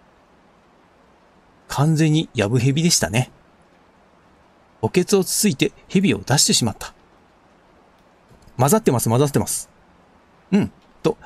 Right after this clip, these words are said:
先輩はうなずいた。それからまた本棚を整理し始めた。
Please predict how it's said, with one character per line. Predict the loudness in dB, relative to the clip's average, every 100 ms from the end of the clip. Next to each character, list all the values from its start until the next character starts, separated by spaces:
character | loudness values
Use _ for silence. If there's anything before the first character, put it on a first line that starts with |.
| -20 -6
先 | -2 0
輩 | 2 2
は | 0 -2
う | -4
な | -2
ず |
い | -4
た。 | -10 -20 _ _ _
そ | -4 0
れ |
か | 2
ら | 2
ま | 2
た | 0 -4 -2
本 | 0 2
棚 | 2 2
を | 0
整 | 0 0
理 | 2
し | 0 0
始 | 0 0
め | -2
た。 | -8